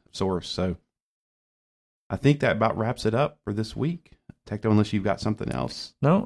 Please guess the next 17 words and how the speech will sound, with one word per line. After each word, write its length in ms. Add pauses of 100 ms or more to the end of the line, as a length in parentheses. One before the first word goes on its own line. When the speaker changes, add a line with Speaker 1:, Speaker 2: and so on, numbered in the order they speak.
Speaker 2:
uh, 340
I 60
think 300
what 200
you 80
mentioned 280
earlier, 320
the 240
Awesome 420
Meteor 580
link 240
that's 200
gonna 200
be 200
in 140
the 120
resources 760